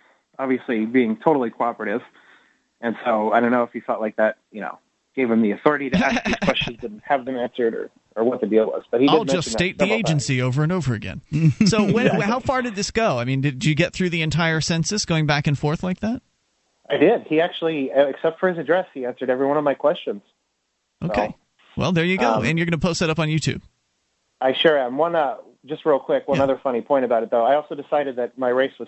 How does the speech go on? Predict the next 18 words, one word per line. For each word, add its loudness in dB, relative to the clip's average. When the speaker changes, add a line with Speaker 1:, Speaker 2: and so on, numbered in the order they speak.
Speaker 1:
human -2
a -4
while 2
back. -4
Speaker 2:
Oh, 0
good. 0
Speaker 1:
So 4
he, 0
he 0
asked 2
me -8
what -8
my -6
race -2
was, -4
went 0
through 2
this -8